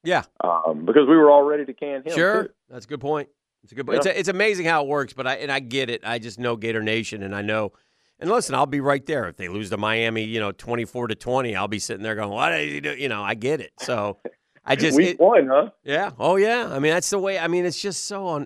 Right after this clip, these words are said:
Speaker 1: Uh, but it, I, it is what it is, man. Gus Bradley's the greatest guy I've ever, you know, greatest head coach, nicest head coach I've ever met, you know?
Speaker 2: Well,
Speaker 1: Yeah.
Speaker 2: I, I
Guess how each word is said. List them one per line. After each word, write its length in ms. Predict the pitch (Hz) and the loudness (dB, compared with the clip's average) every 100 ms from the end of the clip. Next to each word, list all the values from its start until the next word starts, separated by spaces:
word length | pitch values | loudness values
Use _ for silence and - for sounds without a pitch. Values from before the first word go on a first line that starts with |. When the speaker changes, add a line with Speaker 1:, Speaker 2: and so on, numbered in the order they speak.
| - | -8
Speaker 1:
Uh, 120 | 107 - | -14 -8
but 160 | 131 147 | -6 -6
it, 180 | - _ _ _ _ _ _ _ _ _ _ _ _ | -8 _ _ _ _ _ _ _ _ _ _ _ _
I, 100 | - _ _ _ | -20 _ _ _
it 180 | 147 147 | -2 2
is 200 | 165 151 | 2 2
what 160 | 170 | 0
it 80 | 165 | 2
is, 240 | 196 185 | -2 -2
man. 160 | 139 147 | -2 0
Gus 200 | 147 165 | 0 -2
Bradley's 360 | - 147 175 135 | 0 0 0 -6
the 60 | |
greatest 340 | 107 143 147 - | -2 -2 -2 0
guy 220 | 156 151 | 2 2
I've 100 | 143 | 2
ever, 160 | 147 - | -2 -2
you 80 | 147 | 0
know, 180 | 139 143 | 0 -2
greatest 380 | - 139 139 | -6 -8 -4
head 180 | 143 139 | -6 -4
coach, 300 | 151 147 - | -2 -2 -2
nicest 400 | 139 180 - 156 | 0 0 -2 -6
head 140 | 127 - | -8 -4
coach 220 | 127 131 | -6 -4
I've 120 | 123 | -4
ever 180 | 123 131 | -4 -4
met, 300 | 147 190 - | -4 -6 -8
you 120 | 104 | -8
know? 260 | 110 120 151 _ _ _ _ _ _ | -6 -6 -8 _ _ _ _ _ _
Speaker 2:
Well, 200 | 131 143 | 6 6
Speaker 1:
Yeah. 80 | 123 | 6
Speaker 2:
I, 60 | 170 | -2
I 200 | - | -4